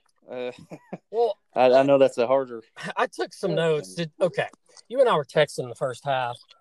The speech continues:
Speaker 2: What the hell were we doing on defense the first half? I, I, it looks
Speaker 1: Uh,
Speaker 2: like we adjusted in the second half,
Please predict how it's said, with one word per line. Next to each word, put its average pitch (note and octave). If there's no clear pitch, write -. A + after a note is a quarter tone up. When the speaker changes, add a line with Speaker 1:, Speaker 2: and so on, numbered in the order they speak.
Speaker 2:
What D4
the E3+
hell A3
were D#3
we G#3+
doing F3
on B2+
defense C#3
the C3
first B2
half? A2+
I, F#3
I, B2+
it G3+
looks A#3
Speaker 1:
Uh, -
Speaker 2:
like A#3+
we G3
adjusted F3
in -
the E3
second F3+
half, B3